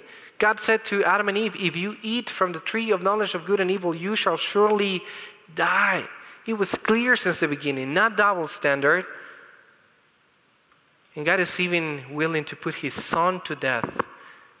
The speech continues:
to the highest justice. And he did so.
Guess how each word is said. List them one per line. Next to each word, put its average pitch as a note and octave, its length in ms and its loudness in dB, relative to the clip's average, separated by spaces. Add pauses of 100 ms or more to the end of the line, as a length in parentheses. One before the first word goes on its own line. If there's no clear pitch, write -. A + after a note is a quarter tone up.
to - 80 -6
the D3+ 100 0
highest F3 760 2
justice. - 760 -4 (2500)
And C3 80 -16
he F3 200 -6
did D#3+ 200 -4
so. B2+ 340 -2